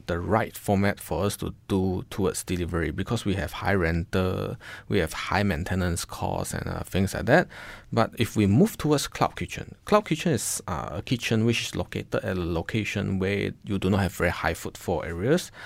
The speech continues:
and all you need to do is, uh, you got to be, have a strong, robust, uh, system or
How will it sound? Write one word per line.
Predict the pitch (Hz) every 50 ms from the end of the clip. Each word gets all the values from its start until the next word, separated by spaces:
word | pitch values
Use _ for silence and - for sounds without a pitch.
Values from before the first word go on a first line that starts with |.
| - - - - -
and | 107 107 101 95 95 95 101 - - - - - - - -
all | - 160 165 170
you | 160 117 104
need | 113 127 117
to | - 95 - -
do | - 104 104 104
is, | 95 92 92 - -
uh, | 92
you | 92 92 98
got | 101 110 101
to | 101
be, | - - 95
have | 90 82 82 -
a | - -
strong, | - - - - - 202 208 -
robust, | 196 175 175 - - 170 - 87 180 190 - -
uh, | - 85 - - - - - - - - - -
system | - - 110 - - - 120 110 110 110 104 -
or | 85 87 87 78 73 69